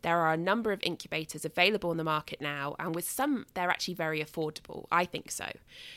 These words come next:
So if you ever really want to hatch eggs, whether from your chickens or if you purchase them from a hatchery or another farmer, I would highly recommend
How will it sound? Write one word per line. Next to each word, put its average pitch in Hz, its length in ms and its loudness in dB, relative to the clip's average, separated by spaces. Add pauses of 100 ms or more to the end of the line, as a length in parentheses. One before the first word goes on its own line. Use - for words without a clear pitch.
So - 140 -2
if 196 140 0
you 220 120 0
ever 285 200 2
really 214 340 -2
want 190 240 0
to 196 100 -8
hatch - 440 -2
eggs, 147 380 0
whether 175 180 4
from 160 200 -4
your 214 220 4
chickens 196 680 -2
or 175 60 -4
if 165 100 -10
you 160 80 -8
purchase - 580 -2
them 160 300 -2
from 156 140 -8
a 151 40 -4
hatchery 175 840 0
or 160 160 0
another 160 240 -2
farmer, 175 640 2 (680)
I 190 160 10
would 190 160 0
highly 196 500 2
recommend 160 800 -4